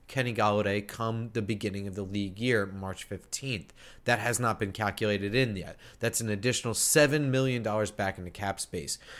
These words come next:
So in this time, free agency pre-draft, where we're gonna have to set aside money to sign the guys that we draft, and we don't know how much, 'cause we don't know how many picks we'll actually use, we have twenty-five million dollars in cap space.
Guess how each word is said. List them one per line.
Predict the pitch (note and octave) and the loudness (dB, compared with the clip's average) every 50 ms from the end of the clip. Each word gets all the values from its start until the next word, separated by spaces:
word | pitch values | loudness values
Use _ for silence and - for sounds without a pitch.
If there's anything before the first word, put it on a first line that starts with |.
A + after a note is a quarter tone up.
| - - | -18 -10
So | - - B2+ A#2+ A2+ G#2 - - - - - | 0 4 4 6 4 4 0 -4 -14 -16 -2
in | - E3 E3+ F3 | 2 4 4 6
this | F#3 F#3+ E3+ F3 | 6 6 4 4
time, | - - D3 F3 E3+ D#3 C#3+ C3+ | 2 0 0 0 2 2 2 0
free | A#2+ - - D3+ D3+ D#3 | -2 0 2 4 4 4
agency | C#3 B2 B2+ A2 - - A2 | 4 2 0 -2 0 -2 -2
pre-draft, | - - - - D#3 E3 F3+ E3+ C3 D3 E3 D#3 C3+ A#2 A2+ A2 - - | -4 -4 0 2 4 4 4 2 4 6 6 8 8 8 6 4 2 0
where | A#2+ A2+ | 2 2
we're | A2 A2+ | 2 2
gonna | G#2+ A2+ A2 | 0 0 0
have | A2+ G#2 | 0 -2
to | - A2+ | -2 -2
set | G#2+ - B2 A#2+ | 0 0 0 0
aside | A#2 - - A2+ A2 G#2+ | 0 0 2 2 0 0
money | A2+ A2+ G#2+ G#2+ | 0 -2 -2 -2
to | G2+ - - - G2+ | -2 -4 -6 -2 0
sign | - - - A2+ G#2+ G#2+ A2+ G#2 | 0 2 2 2 0 0 -2 -2
the | G#2 | -2
guys | F#2+ G#2 G2+ G2+ G2+ G2 - | 0 0 2 2 2 0 -2
that | A2 - | -6 -8
we | F#2 | -8
draft, | F2+ E2+ - C3 C3+ B2+ B2 A#2 - - | -10 -4 2 4 6 6 6 4 2 -4
and | G#2 F2+ | -8 -8
we | F#2+ | -2
don't | F2+ G#2+ C3 C#3 C#3 | 2 4 4 4 2
know | B2+ A#2 | -2 -6
how | G#2 A2 A2+ | -4 -4 -4
much, | G#2+ G#2 A2+ B2+ B2+ - - - - - - - - | -2 -2 -2 -2 -2 -4 -8 -10 -14 -18 -20 -20 -8
'cause | - - A2 F2+ | -4 -2 0 0
we | G#2 G#2+ | 2 2
don't | A2+ A2 G#2+ | 2 0 0
know | G2+ G2 | -4 -4
how | G#2 | -4
many | G2+ G2 G2 F2+ | -4 -4 -4 -4
picks | - G2 F2 - | -6 -10 -10 -8
we'll | - F2 | -6 -6
actually | F2 F2 F2 - F#2 F2+ | -6 -6 -6 -8 -10 -6
use, | F2 G2+ D#3+ G#3+ A3 A3+ G#3+ G#3 - - - - - - - - - | 0 2 4 4 6 4 2 2 -2 -4 -10 -20 -20 -20 -20 -20 -4
we | - B2+ B2 | 0 4 4
have | B2 G#2+ - | 4 4 2
twenty-five | - - B2+ A#2+ A#2 G#2+ - G2 G2 F#2 | 0 -2 0 0 0 0 2 0 0 0
million | F#2+ F#2 F#2 F2+ F2 | -2 -4 -4 -4 -4
dollars | E2+ D#2+ D2+ D#2+ D#2 - | -4 -6 -6 -8 -8 -10
in | E2 | -12
cap | - - - - | -14 -14 -16 -16
space. | - - - - - - - - - | -16 -16 -16 -12 -8 -8 -8 -8 -10